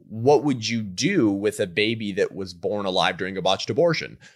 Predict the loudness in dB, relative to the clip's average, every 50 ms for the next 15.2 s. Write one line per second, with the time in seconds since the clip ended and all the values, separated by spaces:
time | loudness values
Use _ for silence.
0 | _ -4 0 2 4 4 4 2 2 2 4 4 2 0 -4 -8 -10 -10 -10 -10
1 | -8 -6 -4 -4 -4 -4 -4 -2 -2 -2 -2 -2 -4 -2 -2 -2 0 0 0 0
2 | 2 2 0 0 -2 -6 -8 -2 0 0 0 0 -2 0 0 0 0 0 0 -4
3 | -4 -4 -6 -4 -4 -4 -2 -2 -2 -2 -2 -2 -2 -4 -4 0 2 2 2 0
4 | -2 -8 -8 -2 0 0 0 0 -2 -2 0 2 2 2 2 0 -4 -4 -2 0
5 | 0 0 2 2 0 0 -2 -4 -10 _ _ _ _ _ _ _ _ _ _ 2
6 | 4 4 4 4 4 2 0 -2 -4 -6 _ -2 0 0 0 -2 -4 -4 -4 -4
7 | -2 -4 -4 -4 -4 -4 -4 -6 -6 -6 -6 -6 -4 -4 -6 -6 -6 -10 -10 -10
8 | -10 -8 -8 -6 -6 -4 -4 -4 -4 -4 -8 -4 0 4 4 4 4 4 2 2
9 | 0 -2 -4 -4 -4 -6 -6 -10 -16 -20 -8 -2 0 2 4 6 6 4 4 2
10 | 0 -2 -4 -6 -4 -2 0 -2 0 -2 -4 -6 -4 -4 -6 -4 -2 -2 -2 -2
11 | -4 -8 -12 -12 -10 -4 0 2 2 4 4 4 4 2 0 -2 -2 0 0 0
12 | 0 0 -2 -2 -2 -2 -2 -2 -4 -4 -4 -4 -4 -2 -4 -4 -4 -6 -8 -6
13 | -6 -8 -6 -4 -2 -2 -2 -2 -2 2 4 4 4 4 2 2 0 -2 -2 -2
14 | -2 -2 -4 -6 -4 -4 -4 -2 0 0 2 2 0 0 -4 -2 2 4 4 4
15 | 2 0 -4